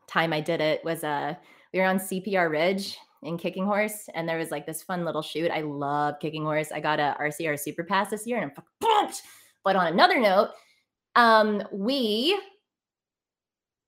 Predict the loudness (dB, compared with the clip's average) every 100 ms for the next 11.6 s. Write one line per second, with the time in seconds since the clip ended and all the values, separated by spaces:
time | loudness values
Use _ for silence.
0 | _ 4 6 6 0 -14 -2 0 2 4
1 | 4 2 0 -4 0 2 2 0 0 0
2 | 0 -4 -2 2 2 0 -6 -4 -4 -2
3 | -4 -6 -8 -2 2 2 0 -2 -2 -2
4 | -4 -4 -4 -2 -2 -4 -4 -6 -4 -6
5 | -6 -4 -2 -2 -2 -2 -2 -2 -4 -6
6 | -10 -8 -6 -6 -6 -4 -4 -4 -8 _
7 | -20 _ _ -4 0 2 4 4 2 0
8 | -2 -6 -4 -2 -2 -2 -4 -4 -6 -8
9 | -12 _ -6 -4 0 0 0 -2 -2 -2
10 | -2 -2 0 0 0 2 4 4 4 2
11 | 2 0 0 0 0 -6